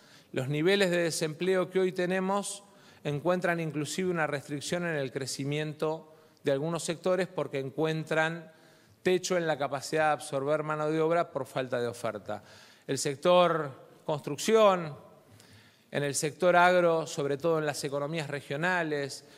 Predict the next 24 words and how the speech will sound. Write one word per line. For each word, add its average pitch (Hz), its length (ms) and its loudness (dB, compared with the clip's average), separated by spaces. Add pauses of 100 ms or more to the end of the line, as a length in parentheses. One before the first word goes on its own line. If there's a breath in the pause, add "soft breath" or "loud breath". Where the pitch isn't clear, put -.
(140)
en 151 100 0
el 147 100 -2
sector 156 420 -2
tabaco 151 840 2 (320 loud breath)
y 143 80 2
en 160 80 4
muchos 226 480 0
otros 220 280 0
lugares 196 360 2
nos 185 220 -4
encontramos 175 600 0
con 160 180 -2
la 160 80 4
dificultad 180 880 0 (440 loud breath)
de 160 220 -2
que 185 640 2
el 170 220 0
temor 190 280 2
a 190 120 4
perder 185 260 2
el 180 160 2
plan 190 420 4
los 170 300 0
lleva 202 600 4